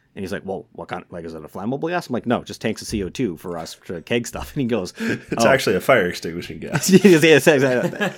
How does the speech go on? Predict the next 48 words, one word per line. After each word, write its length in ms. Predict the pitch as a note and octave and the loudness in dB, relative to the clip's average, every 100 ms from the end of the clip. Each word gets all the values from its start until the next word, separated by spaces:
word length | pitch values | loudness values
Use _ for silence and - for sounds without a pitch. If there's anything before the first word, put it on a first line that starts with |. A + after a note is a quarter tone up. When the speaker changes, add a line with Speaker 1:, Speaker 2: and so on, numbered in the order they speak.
| F3 | -2
Speaker 1:
It's, 680 | - D#3 - D3+ C#3 C#3 A#2 - A2+ - - - - _ - | 0 0 -2 -8 -8 -8 -8 -10 -18 -16 -20 -20 -20 _ -6
it's, 100 | D#3 | 2
so 140 | C#3+ - | 2 4
it's 160 | D#3 B2+ | 0 0
funny. 220 | C3 B2+ | -2 0
He's 100 | A#2+ | -2
just 160 | A2+ A#2+ | -4 -4
like, 180 | G2 - | -4 0
"Oh, 180 | B2 - _ _ _ _ _ - - | -2 -2 _ _ _ _ _ -8 2
okay." 360 | A#2+ G2 E2 - _ _ - | 2 2 -8 -12 _ _ -8
And 160 | A2 | -4
then 440 | A2 A2 G#2 G2 G2 _ _ _ _ - - | 0 0 -2 -6 -12 _ _ _ _ -14 -2
for 140 | A#2+ | 0
the, 140 | A2+ | 0
the 160 | G2 A2 | 0 -2
last, 460 | G#2 A2 A2 - - | 2 2 2 0 -6
last 340 | G#2+ G2+ - | -2 -2 -2
thing, 180 | G#2+ G#2 | -4 -4
he's 200 | G2 F2+ | -6 -8
like, 140 | E2+ - | -10 -4
"Oh, 140 | G#2+ | -2
I'll 60 | F#2 | -2
have 140 | G#2 | -4
to 80 | - | -6
check 180 | G#2+ F#2+ | -10 -10
the 60 | |
electrical 360 | E2+ D#2+ - F2+ | -12 -12 -12 -14
panel." 380 | - D2 D2 - - - _ | -12 -12 -12 -16 -20 -20 _
And 80 | A2+ | -4
the 40 | A2+ | -2
electrical 360 | G#2+ A#2+ C3+ | 0 0 -4
panel, 300 | G2+ G#2 F#2 F#2 | -4 -4 -4 -6
for 180 | G#2+ | -4
all, 340 | - G#2 G2 - _ _ | -2 -2 -2 -6 _ _
it 160 | G#2 | -8
has 420 | G#2 A2 F#2+ E2+ - | -4 -2 -2 -4 -14
four 380 | _ - A2 G#2+ | _ -4 0 0
breakers 480 | F#2+ F2 F#2+ A2 A2 | 0 -4 -4 -2 -2
in 100 | B2 | -2
it 160 | D3+ - _ _ _ _ | -4 -8 _ _ _ _
because 280 | - A2+ G#2 | -6 -2 -2
it's 120 | F#2+ | -4
got, 180 | - G2 | -6 -4
like, 160 | F#2+ F2+ | -4 -4
one 200 | G2+ G#2+ | -4 -2
for 100 | G#2+ | -2
the 100 | G2+ | -4
lights, 460 | F#2+ F#2 - - | -4 -4 -6 -14